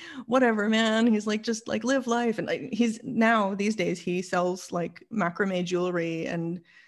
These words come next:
stuff, and he owns, like, a guest house in the Himalayas, and he's there, like, half the year and the other half of the year in Japan. So he is, like, fully living his dream. <laughs> But you can imagine it's, like, very different from where I ended up, because my focus was education and, and just in a different direction. So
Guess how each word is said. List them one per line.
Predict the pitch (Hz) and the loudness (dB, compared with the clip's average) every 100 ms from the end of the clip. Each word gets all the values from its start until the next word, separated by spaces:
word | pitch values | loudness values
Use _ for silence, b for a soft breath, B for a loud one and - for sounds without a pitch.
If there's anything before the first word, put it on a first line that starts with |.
| b | b
stuff, | - 175 175 | 0 0 0
and | 180 | 0
he | 180 | 2
owns, | 180 180 185 | 2 0 -2
like, | 175 | -4
a | 175 | -2
guest | 175 180 | -2 -2
house | 170 170 | -4 -4
in | 180 175 | -2 -4
the | |
Himalayas, | 175 175 175 170 175 180 185 - - | -2 0 0 0 0 0 -4 -6 -8
and | 202 180 | -6 -4
he's | 180 175 | -2 -2
there, | 170 165 | 0 0
like, | 165 | -2
half | 170 175 | -4 -4
the | 165 | -2
year | 165 170 | 0 0
and | 165 | 0
the | 165 | -4
other | 175 | -2
half | 180 170 | -2 -4
of | 180 | -4
the | |
year | 180 | -4
in | 175 | -2
Japan. | 185 175 170 | -4 -4 -4
So | 175 | -2
he | 185 220 | 2 4
is, | 202 | 4
like, | 185 | 2
fully | 190 202 202 | 0 0 2
living | 185 180 180 | 2 2 0
his | 180 175 | -2 -2
dream. | 180 185 202 285 | -2 2 4 4
<laughs> | - 269 - 277 - 277 B B 539 440 370 302 220 | 4 2 4 0 4 0 B B -10 -6 -4 -2 2
But | 226 233 | 2 4
you | 240 | 4
can | 226 | 4
imagine | 214 277 233 180 185 - | 6 4 4 2 -2 -2
it's, | 202 - | -4 0
like, | 180 185 | -2 0
very | 190 196 185 | 2 2 2
different | 185 214 214 190 - | 2 2 2 -4 -2
from | 180 180 - | -4 -4 -4
where | 202 190 | 2 4
I | 202 | 6
ended | 214 170 170 | 4 2 0
up, | 170 170 - | -2 -2 -2
because | 180 170 175 - - | 0 0 -2 -8 -6
my | 202 180 170 - | -2 0 -2 -4
focus | - 185 175 | -2 -2 -2
was | 180 | -4
education | 175 175 180 175 175 165 | -4 -6 -4 -4 -4 -4
and, | 160 - | -6 -4
and | 180 175 | -2 -2
just | 180 - | -4 -6
in | 165 | -6
a | |
different | 160 190 170 - | -4 -4 -6 -6
direction. | 196 185 190 - 170 | -2 -2 -2 -6 -6
So | 175 180 180 | 0 0 0